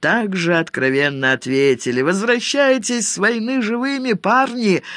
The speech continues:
неслось им вдогонку из нашего поезда. И составы продолжили путь, их к войне и пулям, наш к другому аду.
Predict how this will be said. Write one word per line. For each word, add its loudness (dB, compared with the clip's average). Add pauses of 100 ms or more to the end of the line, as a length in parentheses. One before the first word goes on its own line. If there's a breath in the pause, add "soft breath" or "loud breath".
(140)
неслось 0
им 0
вдогонку 0 (240 loud breath)
из -2
нашего -2
поезда. -8 (600)
И 0
составы -2 (200 loud breath)
продолжили -2
путь, -8 (320 loud breath)
их -2 (300 soft breath)
к -10
войне -4
и -8
пулям, -2 (240 loud breath)
наш -4 (240)
к -10
другому -2
аду. -2